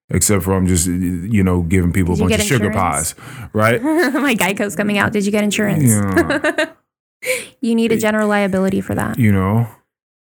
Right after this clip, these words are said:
Speaker 1: Yeah, that's very true.
Speaker 2: <laughs>
Speaker 1: That's, I mean, that's very true because then somebody, you know, says, "Hey, listen, I ate
Speaker 2: Your
Speaker 1: one
Speaker 2: pie
Speaker 1: of your,
Speaker 2: made me sick.
Speaker 1: I ate one of your pies."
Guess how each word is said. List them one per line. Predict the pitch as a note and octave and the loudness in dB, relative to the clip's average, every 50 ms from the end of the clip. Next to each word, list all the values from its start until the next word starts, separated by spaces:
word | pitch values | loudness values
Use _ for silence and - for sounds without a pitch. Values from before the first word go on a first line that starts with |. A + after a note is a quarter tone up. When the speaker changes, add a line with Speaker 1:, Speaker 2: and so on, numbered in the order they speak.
| _ _ - | _ _ -4
Speaker 1:
Yeah, | - A#2 G#2 G#2 G2+ | 0 2 2 2 2
that's | G2+ G2 | 2 0
very | G#2 A2+ A#2 G#2+ - | 0 0 0 0 0
true. | - A2 A2 G#2+ | 0 -2 -2 0
Speaker 2:
<laughs> | G#2 - | 0 0
Speaker 1:
That's, | G#2+ A#2 C3 C#3 | 0 0 0 0
I | - - | 2 2
mean, | E3 E3 D#3+ | 2 2 0
that's | F3 E3+ | 0 0
very | D#3+ G3 F#3+ F3+ | 0 0 0 0
true | D3+ - E3+ F3 D3 | 0 0 0 0 2
because | A#2+ A#2 - A#2+ A#2 A2+ A2+ | 0 0 0 0 0 2 2
then | A#2+ A#2+ A2+ | 2 0 0
somebody, | - A#2 A#2 A#2 A2+ A2+ A2 | 0 0 0 2 2 2 0
you | A2+ A2 G#2 G#2+ A2 G#2 | 0 -2 -2 0 0 2
know, | G2+ G2+ G#2 | 2 2 2
says, | F#2+ - G2+ G2+ G2+ F#2+ | 2 2 2 2 2 2
"Hey, | G2 G2+ A#2+ C3+ A#2 F#2+ F2+ | 2 2 2 2 2 0 0
listen, | G2 A#2+ B2 G2+ F#2+ F2 E2+ D2+ - - | 0 0 0 0 0 0 -2 -2 -4 -2
I | - F2+ F2+ | -2 -2 0
ate | E2+ G#2+ A2 | 0 0 0
Speaker 2:
Your | G#2+ F#3+ | 0 0
Speaker 1:
one | G#2 - | 2 2
Speaker 2:
pie | - | 2
Speaker 1:
of | G3 | 0
your, | - | 0
Speaker 2:
made | G3 G3 | 0 -2
me | F#3+ F#3 | -2 -2
sick. | F#3 - G3+ - G#3 | -2 -2 -4 -2 0
Speaker 1:
I | - G2+ | 0 0
ate | G2+ F#2+ | 2 2
one | F#2+ F#2+ | 0 0
of | |
your | F#2+ F2+ | 0 0
pies." | F#2 A#2 B2 A2+ G#2 F#2+ F#2 F2+ F2 - | 0 0 0 0 0 0 -2 -2 -4 -6